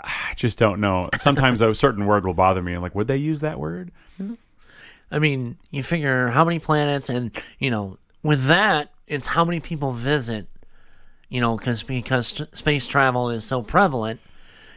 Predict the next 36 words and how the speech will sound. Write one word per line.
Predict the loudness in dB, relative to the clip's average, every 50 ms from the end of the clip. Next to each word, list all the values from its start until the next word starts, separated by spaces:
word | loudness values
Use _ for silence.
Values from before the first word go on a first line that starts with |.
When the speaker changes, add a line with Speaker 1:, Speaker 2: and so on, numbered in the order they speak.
| -12 _
Speaker 2:
you | -2 0
know, | 0 2
how | 4 6 6 6
many | 4 2 0 -2
different | 0 0 0 0 2 0 0 0 0 -2 -4 -6 -6 -8 _ _ _ _ _ _ _ _ -20 -20 -14 -6
civilizations | 0 4 6 6 8 8 6 6 6 2 2 2 2 4 4 2 0 0 0 0 -2 -2 -4 -4 -4
you | -4
could | -4 -2 0
have | 4 4 6 6 6 4 2 0 -2 -6 -14 -18 -16 -16 -16 -16 -16 -6 -2
that | -2 0 0
would | 0 -2
have | 2 4 4 4 4 4 2 0 -4 -10 -14 -16 -20 -20 -20 _ _ _ -14
possibly | -6 0 2 4 4 4 2 0 -2 -4 -2 -4 -4 -4 -4 -6 -8 -10 -16 _ -14 -14 -14 -14 -16 -16 -16 -16 -16 -16 0 2
that | 4 4 4 2
kind | -2 -2 -2 -2
of | -4 -4
communication. | -6 -6 -6 -4 -4 -6 -4 -4 -4 -4 -4 -4 -6 -6 -8 -8 -8 -10 -12 _ _ _ _ _ _ _ _ -12
Speaker 1:
Sure. | -8 -6 -6 -6 -8 -10 -14 -20 _ _ -8 -4
Yeah. | -4 -2 -2
Speaker 2:
So | -2 -2 0 4
Speaker 1:
I | 4 4
don't | 4 4
know. | 2 -2 -4 -6
It's, | -6 -6 -6
it's | -4 -4 -2 0 0
a | 2
weird | 2 4 2 2 2
thing, | 0 -2 -4 -2
but | -2 -2 -2
it | 0 0
just, | 0 0 -2 -4 -8 -8 -2
probably | 2 4 6 6 6
that | 6 6
only | 6 4 2 2
bothered | 0 0 0 -2 -4 -6
me. | -6 -8 -8 -10